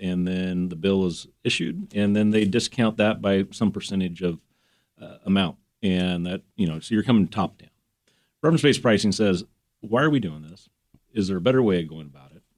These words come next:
And is there a true benchmark?" 'Cause if you're to look across hospitals, uh, even in the same county, you'll still be, you'll see billed charges all over the board for the specific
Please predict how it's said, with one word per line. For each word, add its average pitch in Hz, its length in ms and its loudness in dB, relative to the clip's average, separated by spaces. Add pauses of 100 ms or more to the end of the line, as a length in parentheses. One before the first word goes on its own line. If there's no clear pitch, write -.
(280)
And 110 280 4
is 117 120 4
there 139 120 4
a 131 40 4
true 156 200 -2
benchmark?" 156 420 -2 (100)
'Cause 107 140 2
if 117 80 2
you're 143 100 4
to 139 60 6
look 139 260 4
across 113 540 2
hospitals, 90 680 -8 (160)
uh, 110 200 -16
even 110 240 2
in 101 80 4
the 90 60 0
same 92 240 -8
county, 92 420 -10 (640)
you'll 131 80 2
still 143 180 4
be, 117 380 4
you'll 120 100 2
see 135 140 2
billed 107 340 2
charges 98 420 0
all 95 140 -2
over 92 100 -6
the 82 60 -10
board 82 320 -8
for 87 100 -20
the 78 120 -20
specific 82 480 -20